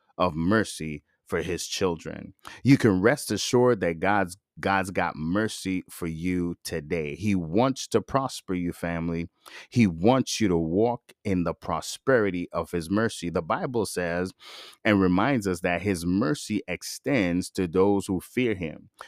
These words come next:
from generation to generations. That's Luke one fifty. In other words, when we confess our sins, God's mercy, his prosperity is extended to us,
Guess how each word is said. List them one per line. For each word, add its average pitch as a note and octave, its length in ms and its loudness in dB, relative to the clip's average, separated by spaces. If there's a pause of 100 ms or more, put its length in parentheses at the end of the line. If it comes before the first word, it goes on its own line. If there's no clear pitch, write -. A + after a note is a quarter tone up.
(120)
from F2+ 280 2
generation F#2 1000 0
to F2+ 120 -4
generations. E2+ 920 -6
That's F2 260 -4
Luke G2 320 0
one F2+ 320 2
fifty. - 580 -6 (460)
In G#2+ 180 2 (120)
other C3+ 240 6
words, F2+ 640 2 (320)
when G2+ 400 6
we G#2+ 120 4
confess - 840 -2
our F#2 160 2
sins, - 760 -6 (380)
God's E2+ 380 0
mercy, B2+ 720 0 (280)
his G2+ 180 0
prosperity B2+ 960 0 (260)
is G2 140 0
extended G#2 880 2
to F2 240 -2
us, D#2+ 260 -4